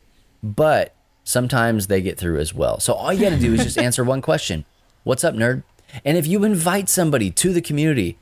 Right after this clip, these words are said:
let them know that you did that and that they have to answer the question. 'Cause if they don't answer the question, they don't get into the community. That's just a way that we can kinda safeguard you guys against people that don't know what it is or what it's about.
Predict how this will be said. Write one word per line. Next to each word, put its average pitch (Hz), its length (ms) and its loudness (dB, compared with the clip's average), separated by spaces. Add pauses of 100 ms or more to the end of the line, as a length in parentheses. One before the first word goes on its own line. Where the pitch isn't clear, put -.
(340)
let 117 300 0
them 160 220 0
know 107 480 2 (240)
that 101 180 -2
you 98 140 -2
did 135 280 0
that 92 280 0
and 104 160 -2
that 110 80 -2
they 101 100 -2
have 87 300 -2
to - 120 -8
answer 80 260 -6
the 95 100 -2
question. - 480 -4 (120)
'Cause - 140 -12
if - 100 -6
they - 120 -4
don't 139 140 0
answer 151 220 0
the 143 100 2
question, 139 520 -2 (600)
they 95 100 2
don't 107 180 2
get 92 140 0
into 87 180 0
the 87 80 -4
community. 50 460 -10 (580)
That's 107 140 -2
just 135 180 0
a 127 40 2
way 120 200 4
that 113 140 0
we 101 160 -2
can 101 480 2
kinda 101 340 0
safeguard 113 560 0
you 113 120 2
guys 110 520 2
against 90 300 -4
people 98 240 0
that 87 160 2
don't 90 200 0
know 92 320 4
what 90 480 0
it 135 80 0
is 131 440 2
or 85 200 2
what 95 200 0
it's 101 140 -4
about. 71 340 -2